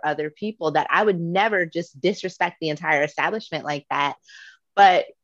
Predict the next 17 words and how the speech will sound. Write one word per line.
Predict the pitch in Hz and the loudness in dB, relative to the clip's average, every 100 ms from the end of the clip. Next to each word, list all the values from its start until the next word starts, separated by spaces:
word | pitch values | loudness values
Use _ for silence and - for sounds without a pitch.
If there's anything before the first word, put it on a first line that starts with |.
| - | -6
we | 165 226 | 0 0
want | 208 196 185 - | 2 0 -2 -8
people | 220 202 196 | -8 -4 -4
to | 196 | -2
be | 170 185 | 0 2
aware | 156 147 165 220 175 151 147 - 160 | 2 2 0 0 0 0 -2 -4 0
that | 165 160 156 - _ _ _ - | 2 2 0 -4 _ _ _ -4
they | 175 185 | 0 0
function | - 190 269 - 156 143 | -2 -6 -6 -8 -8 -4
this | 147 147 - | -4 -4 -6
way. | 139 - - - | -4 -2 -4 -4
And | 160 | -2
it's | 175 - | -2 -4
because | 185 - 233 226 170 165 165 | -10 -4 0 2 2 0 -4
no | 170 175 | -2 -2
one | 190 190 | -2 -4
has, | 196 | -4